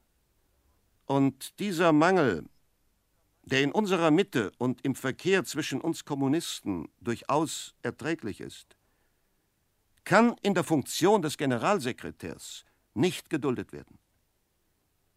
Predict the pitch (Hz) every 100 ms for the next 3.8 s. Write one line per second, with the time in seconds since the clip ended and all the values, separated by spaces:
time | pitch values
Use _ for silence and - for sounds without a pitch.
0 | _ _ _ _ _ _ _ _ _ _
1 | 147 151 185 - 156 175 190 202 190 -
2 | 180 165 156 175 - 147 - 156 185 160
3 | 165 - 156 139 135 143 151 202